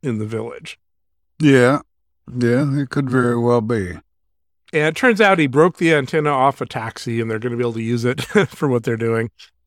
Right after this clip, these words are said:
Speaker 2: Mm-hmm.
Speaker 1: Rook says he needs more transistors. Now, we don't know what they're doing. We don't know what the plan is, but they clearly have one. One of the rules I learned from Scooby-Doo, <laughs> I mentioned this before, is, you know,
Speaker 2: <laughs>
Speaker 1: if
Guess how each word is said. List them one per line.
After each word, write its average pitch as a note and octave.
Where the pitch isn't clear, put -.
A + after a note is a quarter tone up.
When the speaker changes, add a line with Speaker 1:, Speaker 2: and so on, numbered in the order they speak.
Speaker 2:
Mm-hmm. F#2+
Speaker 1:
Rook G3
says F3+
he F3+
needs D#3+
more D3
transistors. A#2+
Now, C3+
we F3+
don't A#3+
know E3+
what D#3
they're A#2+
doing. F3
We C3+
don't C#3
know C3
what A#2+
the A#2
plan A#2
is, A2+
but A#2
they B2+
clearly D#3+
have C3
one. A#2
One F#3
of A#3+
the F#3+
rules F#3
I D#3
learned D#3
from B2+
Scooby-Doo, C#3
<laughs> -
I G#3+
mentioned F#3+
this C#3+
before, C3
is, A#2+
you C3
know, A#2+
Speaker 2:
<laughs> -
Speaker 1:
if A#3+